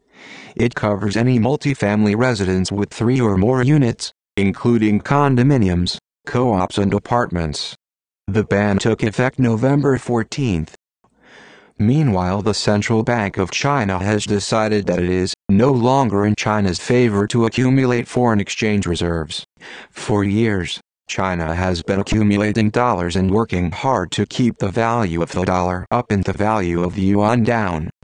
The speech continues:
One of the goals has been to make Chinese products less expensive in the international marketplace.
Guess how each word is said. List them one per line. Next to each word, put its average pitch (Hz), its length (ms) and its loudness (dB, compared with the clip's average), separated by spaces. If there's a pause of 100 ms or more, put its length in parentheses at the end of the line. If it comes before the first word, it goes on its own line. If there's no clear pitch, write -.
(340)
One 127 340 2
of 113 140 0
the 107 80 -2
goals 104 420 0
has 98 300 0
been 98 180 0
to 101 140 -2
make 98 260 0
Chinese 110 480 0
products 90 680 -2
less 117 320 2
expensive 117 640 -2
in 92 140 2
the 95 120 2
international 117 760 0
marketplace. 90 840 0